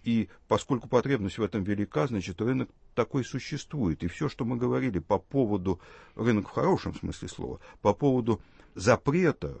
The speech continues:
юридического, технического, этического, квалификационного,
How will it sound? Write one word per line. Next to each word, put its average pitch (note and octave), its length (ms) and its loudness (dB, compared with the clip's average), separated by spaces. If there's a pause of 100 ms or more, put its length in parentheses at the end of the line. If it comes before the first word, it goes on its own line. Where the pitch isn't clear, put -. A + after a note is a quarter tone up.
(100)
юридического, F2+ 960 -4
технического, F#2 1000 -4
этического, F2+ 760 -8
квалификационного, G2+ 1040 -4